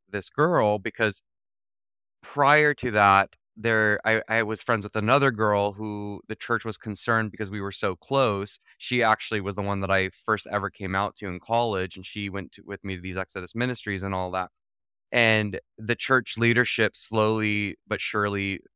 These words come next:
put a division between us 'cause they're like, "Well, you guys hang out all the time. Everyone in the church thinks you're in a romantic relationship." And we're, and I was like, "No, absolutely not. I don't wanna pursue her." And, you know, so they asked me to separate myself.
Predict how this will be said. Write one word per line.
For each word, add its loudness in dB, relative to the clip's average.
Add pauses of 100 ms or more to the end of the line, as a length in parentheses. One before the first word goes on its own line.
(120)
put -2
a -2
division 0
between -4
us -4
'cause -8
they're 2
like, 2
"Well, -2
you -6
guys 2
hang -2
out 2
all -4
the -8
time. 0 (360)
Everyone 4
in 2
the 0
church -6
thinks -6
you're 0
in -2
a 0
romantic -2
relationship." -4
And -2
we're, 0
and -2
I -4
was 0
like, -4
"No, 2
absolutely -6
not. -2
I -4
don't -4
wanna -4
pursue -4
her." 0
And, -8
you -4
know, -2
so -14
they 2
asked -2
me -4
to -2
separate -2
myself. -2